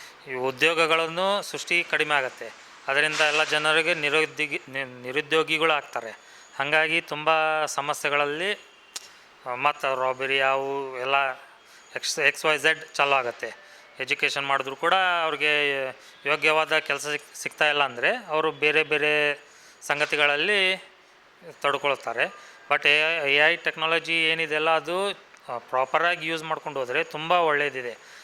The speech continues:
ಅದು ಯಾವ ರೀತಿ ಯೂಸ್ ಮಾಡ್ಕೋಬೇಕಂತಂದ್ರೆ ಅದರಿಂದ ನಮ್ಗೆ ಏನು ಬೆನಿಫಿಟ್ ಇದೆ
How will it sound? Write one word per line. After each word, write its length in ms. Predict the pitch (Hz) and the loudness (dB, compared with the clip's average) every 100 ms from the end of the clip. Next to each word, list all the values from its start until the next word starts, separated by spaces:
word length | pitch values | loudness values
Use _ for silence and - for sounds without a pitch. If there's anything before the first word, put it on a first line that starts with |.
| - - | -16 -6
ಅದು 120 | 127 | 0
ಯಾವ 260 | 135 139 156 | 4 4 2
ರೀತಿ 580 | 156 - 156 156 151 | 0 0 0 2 0
ಯೂಸ್ 180 | 147 147 | -2 -4
ಮಾಡ್ಕೋಬೇಕಂತಂದ್ರೆ 840 | 147 143 - 131 139 131 143 147 | -4 -6 -6 -6 -6 -6 -4 -2
ಅದರಿಂದ 340 | 143 139 156 165 | 0 0 -2 -2
ನಮ್ಗೆ 280 | 160 139 151 | -2 -2 -4
ಏನು 140 | 160 | -2
ಬೆನಿಫಿಟ್ 380 | 147 151 160 147 | -4 -6 -8 -6
ಇದೆ 500 | 131 170 - - | 0 0 -2 -12